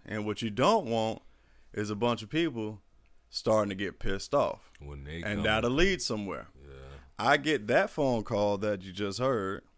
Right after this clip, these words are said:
Speaker 1: from the booking agent telling me T-Pain just got here, right? I haul ass back to Saint Pete, to the hotel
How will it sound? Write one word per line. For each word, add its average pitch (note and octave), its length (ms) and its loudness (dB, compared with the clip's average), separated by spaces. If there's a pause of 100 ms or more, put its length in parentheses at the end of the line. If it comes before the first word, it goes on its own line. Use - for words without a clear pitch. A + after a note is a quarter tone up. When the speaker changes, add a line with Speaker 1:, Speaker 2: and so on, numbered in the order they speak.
(460)
Speaker 1:
from G#2+ 320 -4
the G#2+ 60 -4
booking C#3 420 0
agent G2 480 -2
telling G#2 340 2
me F#2+ 200 -4
T-Pain B2 640 -2
just A2+ 240 -4
got A2+ 300 0
here, G2+ 260 -12 (540)
right? F2+ 280 -6 (920)
I C#3+ 240 2
haul D3 340 4
ass G#2+ 560 0 (960)
back A2+ 260 -2
to A#2 40 -10
Saint C#3+ 340 -4
Pete, F#2+ 300 -8 (1200)
to B2 180 0
the C#3 100 2
hotel G2+ 640 -4